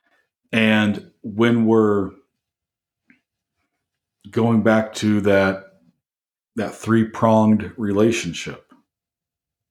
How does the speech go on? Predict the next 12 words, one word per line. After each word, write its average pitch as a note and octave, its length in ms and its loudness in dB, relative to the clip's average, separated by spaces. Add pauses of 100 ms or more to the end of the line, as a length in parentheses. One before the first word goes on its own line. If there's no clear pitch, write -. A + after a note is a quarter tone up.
(1500)
there's A2 200 2
a A2 40 0
lot A2+ 240 2
of B2 60 -2
communication A2+ 720 0
that F#2+ 80 0
happens F#2+ 640 -2
within G2+ 600 -2 (680)
that, F#2+ 300 -4
that F#2 200 -10
triangle. F#2+ 640 -2 (4000)
But G2+ 760 -2